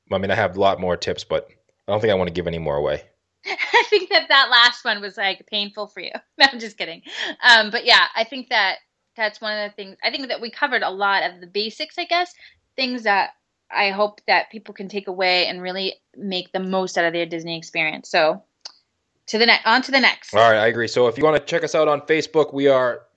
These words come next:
Speaker 1: facebook dot com slash unlocking magic. You can also go to our website, unlocking the magic dot com,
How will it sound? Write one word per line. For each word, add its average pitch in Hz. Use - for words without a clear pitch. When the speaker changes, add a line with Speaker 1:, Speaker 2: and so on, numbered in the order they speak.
Speaker 1:
facebook 143
dot 135
com 127
slash 120
unlocking 113
magic. 113
You -
can -
also 113
go 107
to 104
our 98
website, 101
unlocking 101
the 95
magic 90
dot 98
com, 82